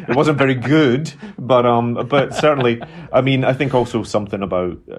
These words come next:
I don't know about all the working class, but in Glasgow at least, we were, we were pretty sexual quite young. You know, we were, we were kicking around at fourteen years old with,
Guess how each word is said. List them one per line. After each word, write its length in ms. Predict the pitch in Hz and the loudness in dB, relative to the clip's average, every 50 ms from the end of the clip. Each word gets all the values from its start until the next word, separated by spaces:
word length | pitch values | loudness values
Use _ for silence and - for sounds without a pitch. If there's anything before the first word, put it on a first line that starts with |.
| - | -6
I 80 | - 117 | -6 -4
don't 220 | 117 117 117 98 | -2 -2 -2 -2
know 100 | 92 95 | -2 -4
about 180 | 95 82 87 - | -4 -4 -4 -4
all 300 | - 127 139 139 143 135 | -2 -2 -2 -2 -4 -4
the 80 | 123 104 | -6 -6
working 300 | 95 95 92 - 95 82 | -6 -6 -8 -8 -14 -14
class, 260 | - - - - - - | -10 -10 -10 -10 -10 -12
but 140 | - - | -12 -10
in 140 | - 117 107 | -8 -8 -6
Glasgow 480 | 92 101 98 101 107 107 107 - 92 80 | -6 -4 -2 -2 -2 -4 -4 -6 -8 -6
at 80 | 80 | -6
least, 240 | - - - - - | -8 -10 -12 -12 -10
we 80 | 104 101 | -8 -6
were, 220 | 92 101 98 101 - - 160 165 - _ _ - | -6 -6 -8 -8 -12 -18 -20 -20 -20 _ _ -4
we 80 | 156 | -4
were 120 | 160 170 170 | -4 -4 -4
pretty 260 | 170 - 208 233 180 | -6 -6 -6 -6 -6
sexual 440 | - - 139 120 - - - 104 98 | -6 -4 -6 -6 -6 -6 -8 -8 -8
quite 340 | - - - 95 92 87 92 | -8 -8 -8 -8 -8 -8 -8
young. 320 | 90 87 85 87 85 82 | -10 -10 -10 -10 -12 -12
You 100 | 85 95 98 | -12 -10 -10
know, 120 | 98 101 | -10 -10
we 160 | 98 98 107 | -8 -8 -8
were, 260 | 101 98 101 101 98 95 | -8 -6 -6 -6 -8 -8
we 120 | - - 107 | -8 -10 -8
were 160 | 98 104 101 101 101 _ | -8 -8 -8 -10 -12 _
kicking 260 | - 123 120 - 113 | -18 -16 -12 -10 -8
around 320 | 101 98 95 95 95 92 87 | -6 -6 -6 -6 -6 -10 -12
at 60 | - - | -14 -14
fourteen 480 | - 92 90 90 90 - 95 92 90 | -10 -8 -8 -8 -8 -10 -10 -10 -10
years 200 | 87 90 85 - | -10 -12 -12 -10
old 300 | 90 90 90 90 85 - _ _ _ _ _ _ _ _ _ _ - | -8 -8 -8 -8 -10 -14 _ _ _ _ _ _ _ _ _ _ -8
with, 240 | 110 104 - - | -8 -6 -8 -8